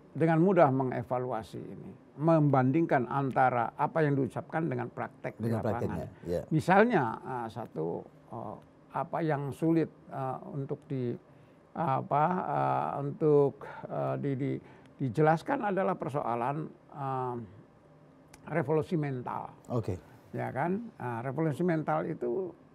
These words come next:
Speaker 1: nanti ditagih. Nah, seberapa jauh?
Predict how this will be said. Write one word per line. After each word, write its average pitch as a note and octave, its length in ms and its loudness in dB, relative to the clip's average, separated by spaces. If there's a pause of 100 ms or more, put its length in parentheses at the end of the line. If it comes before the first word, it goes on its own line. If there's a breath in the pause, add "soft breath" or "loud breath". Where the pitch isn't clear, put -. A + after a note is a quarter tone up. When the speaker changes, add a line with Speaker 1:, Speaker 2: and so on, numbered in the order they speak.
(120)
Speaker 1:
nanti D3+ 320 -4
ditagih. G#3 480 -4 (580 soft breath)
Nah, - 140 -8
seberapa D#3+ 400 -4
jauh? - 400 -4